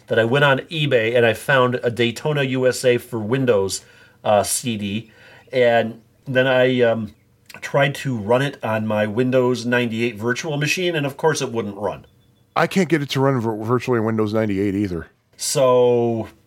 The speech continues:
Speaker 1: yeah, I got the C D. I can't really do much with it unless I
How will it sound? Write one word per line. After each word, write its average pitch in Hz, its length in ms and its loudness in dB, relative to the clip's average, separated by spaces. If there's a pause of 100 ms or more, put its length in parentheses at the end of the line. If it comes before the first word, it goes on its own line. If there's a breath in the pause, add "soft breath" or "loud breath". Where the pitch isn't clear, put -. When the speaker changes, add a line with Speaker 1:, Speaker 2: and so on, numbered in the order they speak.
(160)
Speaker 1:
yeah, 143 380 2 (180)
I 127 100 0
got 143 180 0
the 131 80 -8
C 139 240 -4
D. 127 240 2
I 110 80 0
can't 127 220 -6
really 117 140 -4
do 113 120 -6
much 110 260 -4
with 123 140 -6
it 110 60 0
unless 113 260 -2
I 113 160 2